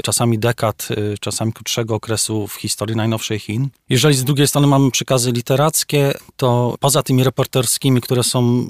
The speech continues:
rzeczywiście bardzo wyraziste z racji, y, samej konwencji pisania, to one nie dotykają, że jakby nie opisują tak szerokiego spektrum, bo to, z czym mamy do czynienia w książce Ai Weiwei'a, to jest, y,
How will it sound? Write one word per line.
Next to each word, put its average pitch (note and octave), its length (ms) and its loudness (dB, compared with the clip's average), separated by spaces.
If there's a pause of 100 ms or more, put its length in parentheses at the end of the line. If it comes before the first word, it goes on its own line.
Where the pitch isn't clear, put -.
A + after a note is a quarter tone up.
rzeczywiście B2+ 480 -4
bardzo B2 260 2
wyraziste A#2 680 0
z G2+ 80 -4
racji, A2 520 -2 (200)
y, A2+ 40 -4
samej A#2 320 0
konwencji B2 680 0 (460)
pisania, C3 480 0 (440)
to C3 100 -4
one C#3 200 2
nie D3+ 140 2
dotykają, C#3+ 760 0 (220)
że B2 100 -4
jakby B2 180 -2
nie C3+ 200 2
opisują D3+ 480 0
tak - 160 -4
szerokiego B2 440 -2
spektrum, A2 600 -2
bo A#2 120 0 (420)
to, D3 120 0
z - 40 -4
czym - 140 -2
mamy C#3 180 0
do B2 80 -2
czynienia C3 540 0
w - 80 -10
książce - 440 -4
Ai A#2+ 100 0
Weiwei'a, A#2 480 0
to C3 120 -2
jest, - 420 -4
y, B2+ 260 0